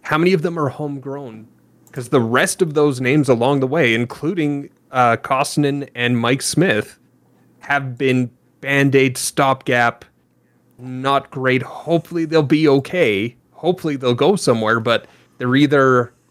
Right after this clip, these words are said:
not hitting their potential, Koskinen, or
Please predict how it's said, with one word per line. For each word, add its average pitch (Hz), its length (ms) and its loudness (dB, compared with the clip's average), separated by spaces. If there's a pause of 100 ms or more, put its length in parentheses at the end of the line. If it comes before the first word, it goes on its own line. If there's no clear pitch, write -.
(240)
not 147 280 0
hitting 160 240 -2
their 143 100 -2
potential, 139 680 -6 (220)
Koskinen, 120 580 -6 (420)
or 131 540 4